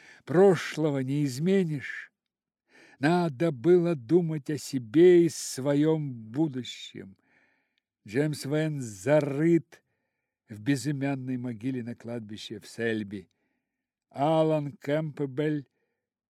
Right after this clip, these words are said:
как-то ночью застрелился у себя в лаборатории,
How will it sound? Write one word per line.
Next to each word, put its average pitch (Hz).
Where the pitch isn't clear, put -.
как-то 147
ночью 147
застрелился 147
у 156
себя 139
в 131
лаборатории, 127